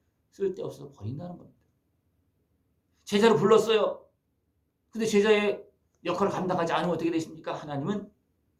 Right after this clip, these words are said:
버립니다. 쓸 수 없기 때문에 쓰려고, 쓰려고 불렀음에도 불구하고 쓸 수 없고,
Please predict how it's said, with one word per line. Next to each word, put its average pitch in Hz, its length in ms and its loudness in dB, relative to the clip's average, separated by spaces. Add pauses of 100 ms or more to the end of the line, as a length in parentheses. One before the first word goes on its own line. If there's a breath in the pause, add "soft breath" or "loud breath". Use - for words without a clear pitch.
(640)
버립니다. 127 440 -10 (1400)
쓸 - 160 -6
수 - 140 -4
없기 - 200 0
때문에 214 180 -2
쓰려고, 285 340 4
쓰려고 349 320 -4
불렀음에도 233 460 -4
불구하고 214 580 2 (140 loud breath)
쓸 - 160 -12
수 - 180 -6
없고, - 400 -6